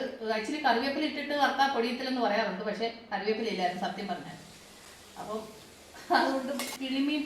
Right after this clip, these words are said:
പൊടിഞ്ഞു വറുത്തപ്പം. അപ്പം ഞങ്ങളുടെ ഉച്ചക്കത്തെ ലഞ്ച് എന്താ എൻ്റെ കൂട്ടുകാർ കണ്ടല്ലോ. അപ്പം ഞാൻ സമാധാനമായിട്ട് കഴിക്കട്ടെ. കൈ ഒരുവിധം കുറച്ചൊരു ആശ്വാസം ഉണ്ട് കേട്ടോ. എണ്ണയിട്ട് എണ്ണയിട്ട് ഒരുവിധം ഒന്ന്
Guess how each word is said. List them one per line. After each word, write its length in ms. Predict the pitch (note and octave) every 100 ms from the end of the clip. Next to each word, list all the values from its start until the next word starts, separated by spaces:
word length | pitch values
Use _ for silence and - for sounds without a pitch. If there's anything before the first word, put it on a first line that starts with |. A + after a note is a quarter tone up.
| A3
പൊടിഞ്ഞു 280 | G#3 - - - -
വറുത്തപ്പം. 420 | A3 - - - - - - - - - - - - -
അപ്പം 160 | B3+ B3+
ഞങ്ങളുടെ 260 | C4 D4 D4+
ഉച്ചക്കത്തെ 300 | C#4 C4+ C4
ലഞ്ച് 180 | B3+ B3
എന്താ 120 | B3 B3+
എൻ്റെ 100 | B3
കൂട്ടുകാർ 240 | A#3+ A#3+ A#3
കണ്ടല്ലോ. 260 | G#3+ G3+ G3+ - - - - - - - - - - - - - - - - - -
അപ്പം 180 | A3 A3
ഞാൻ 120 | A3+ A#3+ A#3+ - - - -
സമാധാനമായിട്ട് 520 | G#3+ G#3+ A3+ A3+ A3+ A3
കഴിക്കട്ടെ. 280 | G#3+ G#3 - B3+
കൈ 100 | C#4+ - -
ഒരുവിധം 400 | B3 D4 D#4+ D4+ C#4+
കുറച്ചൊരു 400 | C4+ - F4 F4 - B3+
ആശ്വാസം 340 | B3+ C#4+ C4+ A#3+
ഉണ്ട് 140 | A3+ G#3
കേട്ടോ. 200 | - - - - - - - - - - -
എണ്ണയിട്ട് 320 | A3+ B3+ B3+ A#3+
എണ്ണയിട്ട് 280 | B3 B3 A#3+
ഒരുവിധം 260 | A#3+ B3 B3
ഒന്ന് 140 | B3